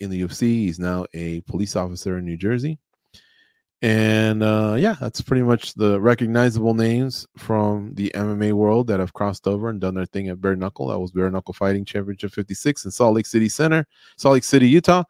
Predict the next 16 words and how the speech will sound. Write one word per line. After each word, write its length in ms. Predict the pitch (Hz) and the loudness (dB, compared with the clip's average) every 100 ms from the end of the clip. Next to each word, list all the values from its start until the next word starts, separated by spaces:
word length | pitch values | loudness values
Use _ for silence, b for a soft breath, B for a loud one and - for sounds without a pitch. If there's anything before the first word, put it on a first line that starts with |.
| b b b - | b b b -8
at 140 | 95 | -4
the 80 | 98 | 0
Maverick 400 | 113 120 123 117 | 2 4 4 2
Center. 400 | 127 120 120 120 _ _ _ _ _ _ | 2 2 2 -2 _ _ _ _ _ _
Again, 300 | 95 92 101 | -8 -2 -2
congrats 520 | - 98 95 104 101 - | -2 -4 0 2 0 -4
to 160 | 101 | -8
Mike 280 | 101 101 95 | -4 -4 0
Perry 360 | 113 110 110 104 | 4 6 6 6
winning 340 | 113 110 107 | 4 2 0
kind 200 | - 123 | 0 2
of 60 | 117 | 4
the 80 | 110 | 2
equivalent 420 | - 120 117 110 | 2 2 2 0
of 180 | 104 92 | -2 -2
the, 440 | 95 95 92 90 | -2 0 -2 -4